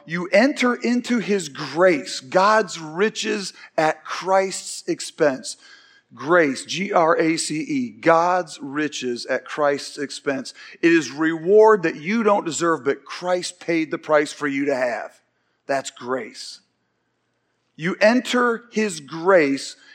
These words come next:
and it says, "By which you do what?" What's it say? Stand. That means to have confidence.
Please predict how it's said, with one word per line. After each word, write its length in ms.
and 100
it 60
says, 260
"By 220
which 420
you 180
do 220
what?" 420
What's 180
it 80
say? 400
Stand. 880
That 160
means 220
to 100
have 160
confidence. 840